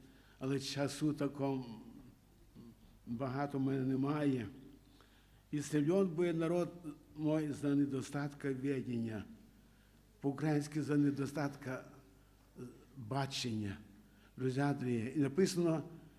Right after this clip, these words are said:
з великої букви «Мой народ». І знаєте, стоїть роздуматися, як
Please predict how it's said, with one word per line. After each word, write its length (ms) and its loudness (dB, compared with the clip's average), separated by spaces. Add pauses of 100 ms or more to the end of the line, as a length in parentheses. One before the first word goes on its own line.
(200)
з 120 -8
великої 380 4
букви 280 4
«Мой 440 4
народ». 480 0 (720)
І 60 2
знаєте, 420 2 (720)
стоїть 720 4
роздуматися, 960 4 (1000)
як 500 4